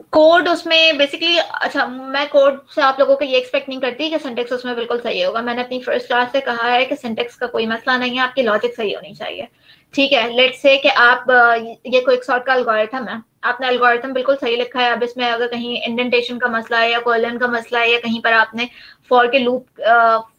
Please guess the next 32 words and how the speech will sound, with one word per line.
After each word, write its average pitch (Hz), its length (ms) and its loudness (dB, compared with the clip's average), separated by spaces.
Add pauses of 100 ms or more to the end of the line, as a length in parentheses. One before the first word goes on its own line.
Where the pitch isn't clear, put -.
for 240 160 4
के 277 80 4
सिंटैक्स 262 420 -4
में 277 340 0 (200)
अगर 247 220 -2
मसला 240 280 -4
किया 226 260 -2
है, 240 240 -4
that 240 140 2
doesn't 254 260 0
matter, 240 280 -6 (840)
Logic 262 340 4
होनी 247 180 -2
चाहिए, 220 240 0
आपको 247 260 2
पता 262 220 0
होना 269 160 0
चाहिए 269 280 0
loop 254 200 -2
कहाँ 233 260 -6
पर 262 140 0
लगाना 247 360 0
है, 240 400 -6
उसके 247 240 -4
indexes 226 600 -6
क्या 240 160 4
होने 240 240 -2
चाहिए। 254 360 -6 (500)
अगर 254 380 4
syntax 269 400 0
का 311 60 -4
कोई 294 140 0